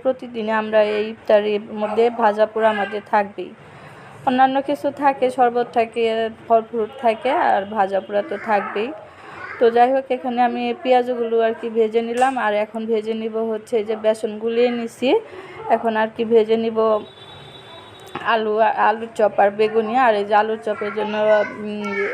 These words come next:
আলুর চপের ইয়াগুলো বানিয়ে নিছি, আর এখানে এই যে বেগুনি ভেজে নিচ্ছি। তো তাড়াহুড়া করে ভাজি তো, আর গ্যাস কম বন্ধুরা, সেজন্য সুন্দর হয় না।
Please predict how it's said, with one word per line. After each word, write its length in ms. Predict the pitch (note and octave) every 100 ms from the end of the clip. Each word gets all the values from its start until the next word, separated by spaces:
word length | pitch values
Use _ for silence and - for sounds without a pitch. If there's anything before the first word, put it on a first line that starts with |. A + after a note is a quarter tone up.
| - - G3+
আলুর 220 | G3+ G#3 -
চপের 300 | G3 G3+ G3+ G3+ G#3 G#3+
ইয়াগুলো 340 | G#3 G3+ G#3 G#3 G#3
বানিয়ে 280 | A3 A3 A3+
নিছি, 360 | G#3+ - A#3 C#4 - - - - -
আর 120 | G3 G#3+
এখানে 240 | B3 A3
এই 60 | G#3+
যে 120 | A3+ A3
বেগুনি 320 | A3+ A3+ A3+
ভেজে 300 | A3+ G#3 G#3
নিচ্ছি। 460 | A3 A3 A3 - C#4 A#4+ - - - - - - - - - - - - - - - -
তো 80 | C4+
তাড়াহুড়া 540 | C4+ C4 C4+ C#4+ C4+ B3+
করে 260 | C4 C4+
ভাজি 400 | B3 B3 A#3 B3+ -
তো, 60 | C#4+
আর 200 | A#3+ A3 G#3+
গ্যাস 220 | A3 A3+ A3+ B3
কম 120 | B3 A#3
বন্ধুরা, 380 | A#3 A#3 A3+ A#3 B3+
সেজন্য 440 | - A3 A3 A3 A3+
সুন্দর 380 | - A#3+ A#3+ A#3+
হয় 220 | A#3 G#3
না। 60 | G#3+